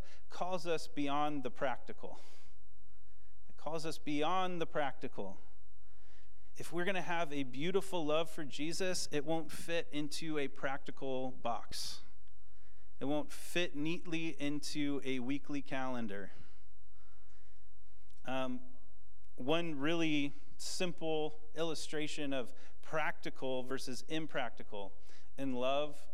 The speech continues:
are the gift of flowers, which as a husband I'm learning about all the time. But I used to see flowers as a very impractical gift. Like, yeah, you,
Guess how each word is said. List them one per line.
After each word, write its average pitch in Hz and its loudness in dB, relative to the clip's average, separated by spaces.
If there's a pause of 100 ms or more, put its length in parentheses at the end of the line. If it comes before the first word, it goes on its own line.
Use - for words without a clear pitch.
are 131 0
the 131 0
gift 185 0
of 180 0
flowers, 139 0
which 120 0
as 139 0
a 131 0
husband 143 0
I'm 139 0
learning 139 0
about 104 0
all 123 0
the 131 -2
time. 143 0 (1040)
But 156 4
I 160 0
used 196 0
to 214 0
see 202 0
flowers 170 0
as 143 0
a - 0
very 165 0
impractical 151 0
gift. 131 0
Like, 120 -2
yeah, 240 -2
you, 160 0